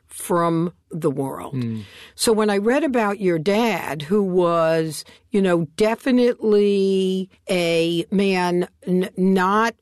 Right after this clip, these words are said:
Speaker 1: at all reluctant to demand the kinds of change that he thought were necessary for African Americans to get their rightful place at the table, there was a part of me that made me wonder, well,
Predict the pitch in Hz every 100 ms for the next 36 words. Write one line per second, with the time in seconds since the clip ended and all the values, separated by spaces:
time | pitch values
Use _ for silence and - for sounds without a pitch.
0 | 190 - - 180 185 208 247 247 214 180
1 | 202 226 - 170 160 - 180 160 170 175
2 | 180 208 202 185 175 170 185 165 160 180
3 | 170 175 170 147 160 143 - 202 214 190
4 | 165 151 175 156 160 175 165 175 160 175
5 | 214 202 - 165 147 156 160 147 - 170
6 | 165 160 156 175 170 - 165 165 156 160
7 | 185 185 - 151 147 - - 170 156 151
8 | 185 160 170 156 170 175 - 170 147 -
9 | 165 151 - 151 175 - 220 233 180 165
10 | - - - 247 202 214 233 247 262 233
11 | 202 185 196 190 180 185 170 185 180 180
12 | 175 196 202 226